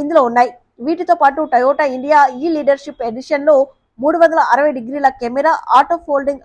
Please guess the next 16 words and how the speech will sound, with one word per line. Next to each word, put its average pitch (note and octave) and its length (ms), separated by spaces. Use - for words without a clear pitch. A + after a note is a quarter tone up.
అవుట్ C#4 240
సైడ్ D4+ 200
రేర్ C4+ 260
వ్యూ D4 160
మిర్రర్లను C#4+ 580
ఇందులో D#4+ 200
పొందుపరిచింది. A#3+ 560
భారత D#4+ 340
మార్కెట్లో C#4 440
Toyota D#4 380
Innova C4+ 380
Crista C4 320
లీడర్‌షిప్ B3+ 520
ఎడిషన్ C4+ 400
కు D#4 80
పోటీగా D#4+ 460